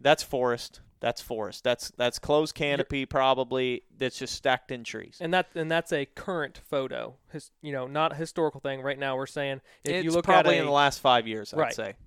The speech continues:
Speaker 2: Relatively up-to-date aerial, this thing is heavily, heavily, heavily forested.
Speaker 1: Yes.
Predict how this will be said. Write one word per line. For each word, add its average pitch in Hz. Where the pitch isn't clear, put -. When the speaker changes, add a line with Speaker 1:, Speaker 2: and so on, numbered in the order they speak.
Speaker 2:
Relatively 156
up-to-date 156
aerial, 135
this 147
thing 143
is 135
heavily, 160
heavily, 143
heavily 131
forested. -
Speaker 1:
Yes. 135